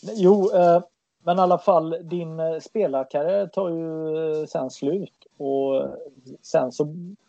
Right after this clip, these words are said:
fortsätter den lite här och där. Men du blir alltså spelande tränare i, eh, i division två,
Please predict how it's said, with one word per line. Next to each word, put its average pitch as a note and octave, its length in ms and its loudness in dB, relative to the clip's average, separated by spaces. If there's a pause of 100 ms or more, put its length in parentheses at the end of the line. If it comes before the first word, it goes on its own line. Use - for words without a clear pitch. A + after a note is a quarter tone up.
(480)
fortsätter - 560 2
den C#3+ 180 4
lite D#3 360 2
här C3 320 4
och C#3 120 2
där. E3+ 260 8
Men D3+ 180 4 (640)
du D#3 100 2
blir E3+ 280 10
alltså D#3+ 300 8
spelande C#3+ 1080 2 (140)
tränare E3 640 2
i, D#3 460 -2
eh, C3+ 480 2 (1300)
i C3 200 0
division C3+ 480 -6
två, E3 520 4